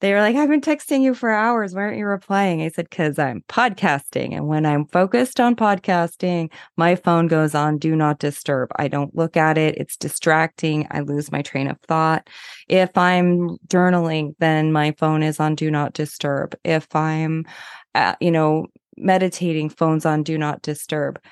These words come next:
My phone's on do not disturb a lot because I am very intentional about my mindfulness practice.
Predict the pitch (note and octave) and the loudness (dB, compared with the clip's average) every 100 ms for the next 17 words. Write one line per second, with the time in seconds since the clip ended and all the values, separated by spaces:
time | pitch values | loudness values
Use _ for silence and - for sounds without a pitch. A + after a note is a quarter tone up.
0 | _ - G3 A#3+ D#4+ D#4+ D#4+ G3 G3 F3+ | _ 0 0 4 2 4 4 4 2 2
1 | D#3+ D#3 - D3+ B2+ A2+ C3+ G#2+ - _ | 0 -4 -4 -2 -2 2 2 0 -4 _
2 | F3 D#3 - D#3 D3+ D3+ D3+ - D#3+ F#3+ | -4 -4 -2 0 0 0 -2 -4 -2 2
3 | G3+ G3 E3 D#3+ D3+ C#3+ D3 _ _ _ | 2 2 2 2 2 -2 -8 _ _ _
4 | - D#3+ - - G#3+ - - E3 - D#3 | -6 -6 -4 0 0 0 -2 0 0 -4
5 | - D3+ D3+ D3 D3 D3+ D3 C#3 C#3 - | -2 -2 0 2 0 0 -2 -4 -6 -12
6 | - - - - | -14 -12 -12 -10